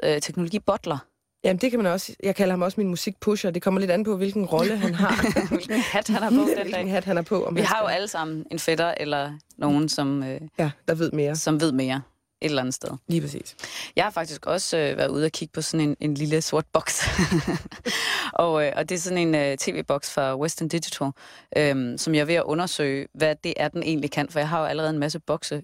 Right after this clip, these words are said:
Speaker 1: øh, hooket op til mit fjernsyn. Blandt andet en Apple T V-boks. Men den her, det er altså, øh, tilsyneladende Apple T V på steroider.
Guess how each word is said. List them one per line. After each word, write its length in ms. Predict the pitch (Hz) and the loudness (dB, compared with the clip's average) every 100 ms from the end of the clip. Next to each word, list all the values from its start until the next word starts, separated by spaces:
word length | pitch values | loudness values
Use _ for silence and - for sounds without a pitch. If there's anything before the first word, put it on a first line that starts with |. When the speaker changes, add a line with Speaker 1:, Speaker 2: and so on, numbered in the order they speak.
| - | -2
Speaker 1:
øh, 340 | 143 135 131 - | -2 0 -4 -6
hooket 300 | - 151 156 | -2 0 2
op 180 | 147 - | 0 -2
til 140 | - | -4
mit 160 | 147 139 | -4 -2
fjernsyn. 480 | - 135 165 143 - - - - - | -2 -2 -2 -6 -8 -12 -20 -20 -4
Blandt 180 | - 151 | 0 2
andet 200 | 135 151 | 2 2
en 80 | 160 | 2
Apple 180 | - 156 | -2 -2
T 100 | - | -4
V-boks. 420 | 147 139 139 139 | -6 -2 -2 0
Men 120 | 156 147 | -2 0
den 120 | 160 | 2
her, 120 | 156 | 0
det 180 | 147 160 | 0 0
er 40 | |
altså, 200 | 143 - | 0 0
øh, 400 | 147 139 135 147 - | 0 0 -2 -6 -6
tilsyneladende 720 | - 151 196 208 208 160 143 143 | -6 0 4 4 4 2 2 0
Apple 180 | 160 | -2
T 100 | 160 | -4
V 160 | 156 143 | -4 -4
på 100 | - | -6
steroider. 480 | - 143 135 143 | -2 0 0 -2